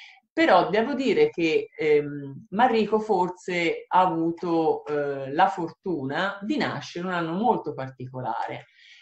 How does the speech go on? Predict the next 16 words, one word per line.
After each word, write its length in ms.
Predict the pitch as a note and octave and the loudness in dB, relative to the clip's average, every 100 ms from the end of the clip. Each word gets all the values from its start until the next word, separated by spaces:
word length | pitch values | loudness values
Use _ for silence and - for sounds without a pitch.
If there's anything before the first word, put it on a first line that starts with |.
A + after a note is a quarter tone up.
| _ | _
il 140 | C#4+ | 0
millenovecentoventi. 1300 | C4+ G#3+ E3 D3+ D3 C3+ B2+ B2 A#2 A#2 - - - - - - | 4 4 2 0 -2 -4 -8 -8 -10 -12 -14 -12 -14 -14 -20 -10
È 120 | - | -4
un 140 | G3 B3 | 0 2
anno, 680 | D4+ D#4 B3+ G3+ F3+ F3 - | 2 2 4 4 4 4 2
eh, 440 | E3 D#3+ D#3 D3+ | 2 4 4 2
che, 440 | - B3+ G#3+ D#3 - | -2 4 4 4 0
ehm, 640 | D#3 D3+ D3+ D3+ C#3+ - - _ _ G#3 | -4 -4 -4 -6 -8 -12 -16 _ _ -2
mette 300 | C4+ C4+ G#3+ | -2 2 2
insieme 920 | G#3+ G#3+ G#3+ E3 C3 C3 C#3+ E3 - | 2 -2 0 2 2 -2 -4 -4 -2
nella 260 | A3+ D#4 F#3 | 0 2 2
stessa 420 | - G3 - F3 | 0 -8 -8 -6
classe 920 | - B2 B2+ C3 - E3 F3 G#3+ A3 _ - - | -4 -4 -4 -10 -12 -6 -4 -6 -10 _ -20 -14
delle, 800 | G3 C#4+ A#3 F3 D#3+ D3 - - - | -4 -2 2 2 4 2 0 -10 -8
dei 220 | G3+ A3+ | -4 0
personaggi 1040 | G3+ - A3 F3+ B2+ C3+ C3+ D#3+ G#3+ | 0 0 -2 0 -2 -4 -4 -4 -2